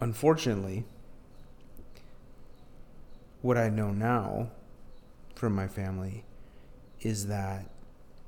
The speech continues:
the telling the truth about what's wrong is, uh, or what's telling the truth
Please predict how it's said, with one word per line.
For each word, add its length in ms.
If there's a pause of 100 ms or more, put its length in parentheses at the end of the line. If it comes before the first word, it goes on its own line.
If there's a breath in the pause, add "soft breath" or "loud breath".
(140)
the 760 (4000 soft breath)
telling 360
the 80
truth 520 (200)
about 500 (420)
what's 260
wrong 440 (1800 soft breath)
is, 460
uh, 340 (480)
or 160
what's 460 (340)
telling 280
the 60
truth 580